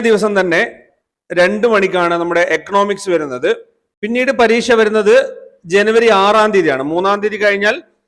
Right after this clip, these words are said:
ജനുവരി ആറാം തീയതിയാണ് പരീക്ഷ. ഷിഫ്റ്റ് വണ്ണിൽ പ്രധാനപ്പെട്ട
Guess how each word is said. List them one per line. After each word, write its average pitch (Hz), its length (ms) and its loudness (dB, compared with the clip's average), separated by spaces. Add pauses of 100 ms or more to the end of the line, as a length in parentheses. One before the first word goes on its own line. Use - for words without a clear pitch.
(240)
ജനുവരി 202 300 4 (140)
ആറാം 202 300 2
തീയതിയാണ് 202 340 0
പരീക്ഷ. 165 280 -2 (300)
ഷിഫ്റ്റ് 196 360 -8
വണ്ണിൽ 202 320 -2 (400)
പ്രധാനപ്പെട്ട 196 420 -2